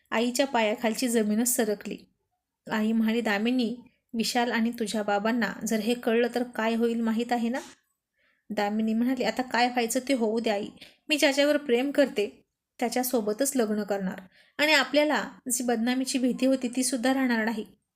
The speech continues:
मला सांग आई, मला माझं प्रेम मिळवण्याचा हक्क नाही का?" आणि आता आई विचार करू लागली, "विशालसुद्धा पद्मिनीवर प्रेम करतो. मी त्याला तर परवानगी दिली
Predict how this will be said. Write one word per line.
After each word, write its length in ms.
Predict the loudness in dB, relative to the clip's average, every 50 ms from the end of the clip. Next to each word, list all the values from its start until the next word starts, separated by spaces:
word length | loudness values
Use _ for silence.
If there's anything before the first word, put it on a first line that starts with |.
| _ _ _ _ _ _ _ _ _ _ _ _ _ _ -8 -4
मला 240 | -2 0 2 2 2
सांग 260 | 2 2 0 0 -2
आई, 280 | -2 0 0 0 0 -2 -6 -12 -20 -20 -20 -20 _ -2
मला 200 | 0 2 4 4
माझं 260 | 4 4 4 4 4 2
प्रेम 340 | 2 2 0 2 2 4
मिळवण्याचा 440 | 2 2 2 2 0 0 0 -2 -2
हक्क 280 | -2 -4 -4 -2 -2 -2
नाही 300 | 0 0 0 0 -2 -4
का?" 240 | -2 -4 -4 -4 -4 -10 -18 _ _ _ _ -20 -20 -20 _ _ 0
आणि 240 | 2 2 4 4 2
आता 300 | 2 2 2 2 2 4
आई 400 | 4 4 4 2 0 0 -2 -2
विचार 340 | -2 -2 0 2 2 2 2
करू 260 | 2 0 0 0 2
लागली, 320 | 0 0 -2 -2 -4 -8 -10 -14 -18 _ _ _ _ -20 -10 -6 -2
"विशालसुद्धा 680 | -2 0 0 2 2 0 0 0 -2 -4 -2 0 0 0
पद्मिनीवर 560 | 0 0 0 0 2 2 2 2 2 0 0
प्रेम 320 | 0 0 -2 -2 -2 -2
करतो. 420 | -2 -2 -4 -4 -4 -10 -12 -12 -12 -20 _ _ _ _ _ _ _ _ _ -2
मी 120 | -2 -2 2 2
त्याला 200 | 2 4 4 2 0
तर 80 | 0 -2
परवानगी 440 | 0 0 0 2 2 0 0 0 0
दिली 280 | 0 0 0 0 -4